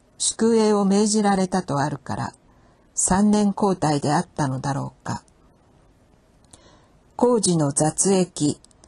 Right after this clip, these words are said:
宮殿の清掃などという仕事もあったが、一番の重要な任務は、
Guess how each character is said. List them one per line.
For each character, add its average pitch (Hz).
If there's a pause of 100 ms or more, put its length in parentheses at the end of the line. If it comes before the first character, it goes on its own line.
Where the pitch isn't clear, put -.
(360)
宮 233
殿 208
の 190
清 220
掃 226
な 202
ど 165
と 151
い 139
う 139
仕 156
事 202
も 185
あ 180
っ 180
た 143
が、 131 (580)
一 226
番 226
の 143
重 220
要 220
な 196
任 185
務 135
は、 123